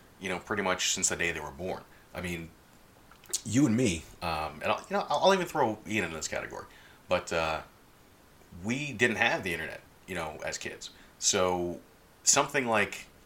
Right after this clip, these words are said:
nine eleven, for example, if that had happened when we were, when we were kids, oh my God, that would have been, that would have been way more tremendous than what it, you know, what it, what is perceived nowadays, 'cause you can see it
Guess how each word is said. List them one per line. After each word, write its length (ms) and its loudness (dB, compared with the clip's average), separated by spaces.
nine 240 4
eleven, 420 2
for 160 -6
example, 460 -6
if 140 -6
that 140 6
had 100 4
happened 380 2
when 140 -4
we 100 -4
were, 120 -2
when 180 -4
we 80 -4
were 120 -2
kids, 420 -2
oh 100 4
my 160 4
God, 380 4
that 180 4
would 100 4
have 80 0
been, 380 0
that 120 2
would 100 2
have 60 -4
been 260 -8
way 180 4
more 180 6
tremendous 580 -2
than 480 0
what 160 2
it, 120 -4
you 60 -6
know, 120 -6
what 160 4
it, 120 4
what 140 2
is 60 0
perceived 460 0
nowadays, 600 2
'cause 180 2
you 60 -2
can 120 0
see 180 2
it 100 -6